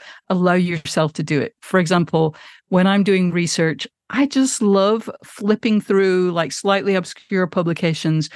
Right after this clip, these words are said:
and, like, looking around, you know, looking at the ads. What were they reviewing that week? You know, what were the news clips?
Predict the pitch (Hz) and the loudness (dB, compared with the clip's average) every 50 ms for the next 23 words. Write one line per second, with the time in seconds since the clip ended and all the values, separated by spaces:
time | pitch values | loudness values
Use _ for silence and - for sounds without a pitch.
0 | - - - - _ _ - 185 185 185 180 175 - 185 190 208 220 226 226 226 | -18 -20 -20 -20 _ _ 0 2 4 4 2 2 0 -2 0 2 2 2 2 2
1 | - 233 214 196 190 175 175 175 170 160 156 151 151 151 156 170 202 196 247 226 | 2 2 2 2 2 2 2 0 0 0 0 -2 -2 0 0 0 0 0 0 -2
2 | 214 185 196 202 190 180 180 175 170 165 147 143 165 - 202 202 190 214 208 214 | 0 0 0 0 2 2 2 0 0 -2 -4 -6 -8 -2 0 0 2 2 2 2
3 | 208 208 196 185 156 165 170 185 190 190 180 175 160 165 151 - - 147 156 156 | 2 2 0 0 0 2 2 4 4 4 2 2 2 0 0 -2 -4 -4 -4 -4
4 | - - - - - - - _ _ _ - 170 160 160 156 160 160 - - - | -4 -6 -10 -20 -20 -20 -20 _ _ _ -4 0 2 2 2 2 0 -2 -6 -10
5 | - - 170 196 208 - 214 185 190 190 185 175 180 190 190 190 185 - - - | -10 -2 0 0 2 2 2 2 4 4 4 4 4 4 4 4 2 0 -4 -4
6 | - 147 139 - - - | -2 -2 -2 -2 -4 -8